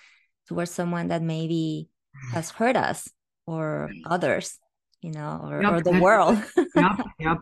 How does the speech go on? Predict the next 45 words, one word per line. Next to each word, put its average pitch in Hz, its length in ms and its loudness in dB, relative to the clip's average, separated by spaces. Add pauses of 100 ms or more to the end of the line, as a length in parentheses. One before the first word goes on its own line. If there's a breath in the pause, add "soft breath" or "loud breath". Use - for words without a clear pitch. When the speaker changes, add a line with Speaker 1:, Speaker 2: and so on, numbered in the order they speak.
(140)
Speaker 2:
That's 147 220 -2
a 156 60 0
very 147 220 4
good 175 200 2
question. 147 440 -2
It 135 140 -6
came 147 180 -2
up 143 140 0
a 143 40 -2
Speaker 1:
Mm. 127 100 0
Speaker 2:
lot 135 260 -6 (160)
during 147 240 2
those 127 580 -2 (260)
four - 340 0
years 139 260 2
of 127 120 -2
a 131 60 0
presidency 131 640 -2
that, 117 300 -4
you 127 100 -4
know, 123 320 0
we 127 120 -4
shall 123 220 -2
Speaker 1:
Mm. 123 60 0
Speaker 2:
not 113 120 -4
talk - 260 -14
about. 123 260 -2
But 123 200 -4 (640 loud breath)
so 208 640 2 (340)
what 180 180 4
you 196 120 4
can 262 360 -2
do 156 460 2 (220)
with 170 160 -2
somebody 143 640 -2 (100)
who 143 500 0 (320)
has 143 540 -6 (220)
perhaps 147 280 -2
even 143 220 0
done 139 220 -2
harm 170 440 0
to 156 140 -2
you, 131 480 -2 (120)
um, 123 200 -4
or 135 160 -4